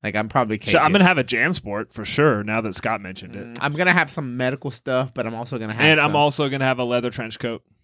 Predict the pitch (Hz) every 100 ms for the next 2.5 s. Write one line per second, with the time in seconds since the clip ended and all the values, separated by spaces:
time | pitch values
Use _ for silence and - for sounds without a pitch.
0 | _ 165 165 98 85 - - 214 247 165
1 | 190 185 185 131 147 160 - 123 104 98
2 | - 110 - 92